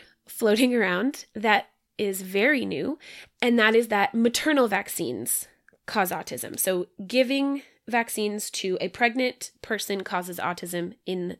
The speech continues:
the fetus. Now, this is a very new, very recent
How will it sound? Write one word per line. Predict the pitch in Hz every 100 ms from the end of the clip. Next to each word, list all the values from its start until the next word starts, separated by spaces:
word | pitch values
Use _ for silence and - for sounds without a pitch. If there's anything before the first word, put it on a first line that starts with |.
| -
the | 185
fetus. | - 165 - - - - _ _ _ _ _ _ _ _ _ - - - - - - -
Now, | 240 240
this | 320
is | 370
a | 311
very | 220 269 277 240
new, | 208 214 196 175 220 - _ _
very | - - 214 202
recent | 202 208 202 190